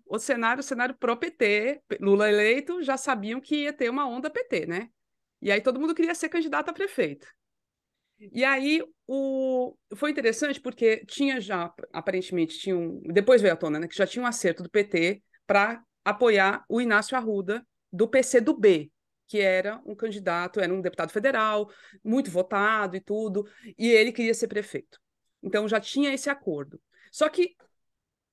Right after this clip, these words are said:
pessoas do P T não sabiam, ou então, enfim, a, que i-, insistiam na candidatura própria, tá? E aí levaram essa discussão, é, pra, inclusive foi pra, pra executiva, foi pra plenária.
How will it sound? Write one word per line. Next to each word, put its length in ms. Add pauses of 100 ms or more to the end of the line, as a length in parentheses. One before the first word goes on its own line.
(300)
pessoas 500
do 100
P 160
T 180
não 120
sabiam, 600
ou 80
então, 420
enfim, 460
a, 260
que 120
i-, 360
insistiam 420
na 120
candidatura 480
própria, 440 (280)
tá? 200 (400)
E 80
aí 280
levaram 680
essa 240
discussão, 720 (580)
é, 720
pra, 480 (360)
inclusive 480
foi 200
pra, 240
pra 160
executiva, 640
foi 160
pra 160
plenária. 840